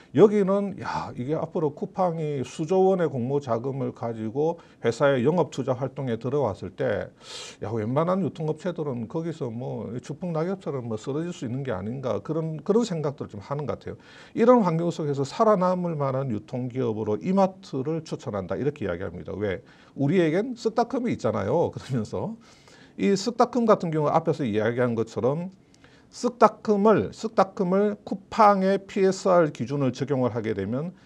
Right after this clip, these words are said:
삼 조에서 오 조라고 엔에이치는 산출을 하게 된, 되는 거거든요. 그래서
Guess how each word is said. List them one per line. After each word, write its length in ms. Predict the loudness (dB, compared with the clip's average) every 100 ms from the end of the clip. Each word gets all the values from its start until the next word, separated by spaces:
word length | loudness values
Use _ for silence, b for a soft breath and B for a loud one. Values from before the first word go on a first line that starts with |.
| -18
삼 320 | -6 -2 2
조에서 340 | 2 2 0
오 280 | -4 -2 -2
조라고 640 | 0 0 0 0 0 -2 -2
엔에이치는 420 | -4 -6 -8 -10
산출을 400 | -8 -8 -8 -10
하게 380 | -8 -8 -10 -10
된, 240 | -10 -12 -10
되는 220 | -8 -6
거거든요. 580 | -6 -8 -8 -6 -6 -8 -14 b b b
그래서 520 | 6 6 6 4 2